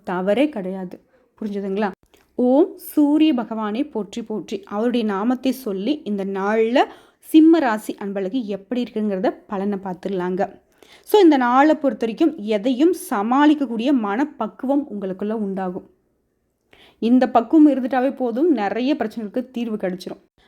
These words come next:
அந்த வகையில நீங்க நல்லாவே சமாளிப்பீங்க. இருந்தாலும் சில பல நேரங்கள்ல, "ச்சே, முடியல" அப்படின்லாம் நீங்க ஓஞ்சு போய் உக்காந்தக்கூடிய காலம்லாம் இருக்க தான் செய்யுது. ஆனா, இந்த நாள்ல சமாளிச்சிருவீங்க.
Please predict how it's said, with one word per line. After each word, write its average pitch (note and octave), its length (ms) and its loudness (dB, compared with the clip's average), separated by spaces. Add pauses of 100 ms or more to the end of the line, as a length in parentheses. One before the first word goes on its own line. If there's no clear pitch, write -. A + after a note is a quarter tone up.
(140)
அந்த C#4 400 4
வகையில E4 340 4
நீங்க C4+ 320 2
நல்லாவே B3+ 280 2 (100)
சமாளிப்பீங்க. C4 800 -2 (180)
இருந்தாலும் C#4+ 800 2 (280)
சில E4 340 0
பல C#4 420 0 (280)
நேரங்கள்ல, A#3+ 720 2 (560)
"ச்சே, - 160 -4 (260)
முடியல" D#4+ 420 4
அப்படின்லாம் A#3+ 380 -2
நீங்க C4+ 200 2
ஓஞ்சு C4+ 380 4
போய் C#4+ 140 -2
உக்காந்தக்கூடிய A3+ 540 -6
காலம்லாம் G#3+ 460 -4
இருக்க G#3+ 240 -6
தான் A3+ 200 -4
செய்யுது. G3 280 -10 (320)
ஆனா, B3 260 4
இந்த D4 400 6
நாள்ல B3+ 420 2 (640)
சமாளிச்சிருவீங்க. G#3 720 -4